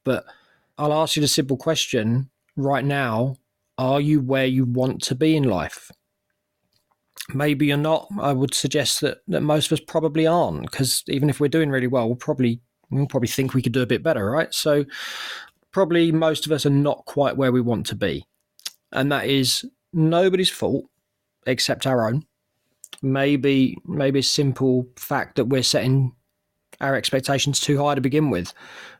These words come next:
but maybe we're not when, where we want to be, and we can't complain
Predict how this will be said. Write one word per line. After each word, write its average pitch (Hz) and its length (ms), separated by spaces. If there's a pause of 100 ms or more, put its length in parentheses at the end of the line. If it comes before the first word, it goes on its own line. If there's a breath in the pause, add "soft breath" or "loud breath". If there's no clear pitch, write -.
but 131 280 (120)
maybe 143 320
we're 135 120
not 135 160
when, - 220 (220)
where 139 160
we 131 60
want 131 220
to 131 80
be, 139 500 (480)
and 135 120
we 135 100
can't 151 460
complain 139 760